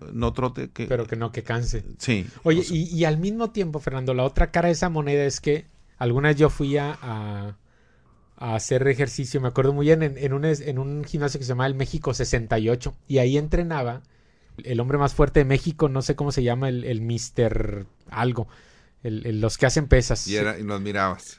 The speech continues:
Speaker 2: Yo lo admiraba, por supuesto.
Speaker 1: <laughs>
Speaker 2: Es un viejo que se apellida Rodríguez, un tipazo, no sé dónde ande, le mando un abrazo porque en algún lugar ha de estar, creo que José Luis Rodríguez, muy buen hombre.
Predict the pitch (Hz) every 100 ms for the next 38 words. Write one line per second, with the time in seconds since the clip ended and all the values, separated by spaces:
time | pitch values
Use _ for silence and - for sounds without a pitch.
0 | - 151 135 123 139 147 165 165 135 175
1 | 170 240 185 - 214 - - 147 - 156
2 | 185 175 170 175 - - 127 139 165 156
3 | 135 135 156 156 165 160 156 165 - 165
4 | 180 196 156 151 170 160 151 147 151 160
5 | 131 143 160 156 135 135 139 143 139 -
6 | 113 113 151 160 151 147 147 - 139 147
7 | - 151 175 156 131 - 117 127 147 127
8 | 113 117 180 202 175 151 151 127